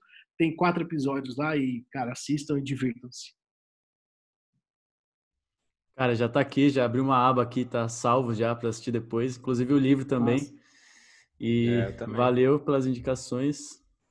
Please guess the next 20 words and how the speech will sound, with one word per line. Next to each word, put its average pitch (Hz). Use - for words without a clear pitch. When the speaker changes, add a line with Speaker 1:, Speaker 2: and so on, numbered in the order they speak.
Speaker 2:
É, 113
Speaker 1:
Valeu. -
Speaker 2:
bom 113
demais. 127
Então, 160
pessoal, 151
a 139
gente 139
tá 160
chegando 156
aqui 160
no 160
final, 151
né, 131
desse, 131
desse, 123
desse 131
episódio 135
aqui 131
do 117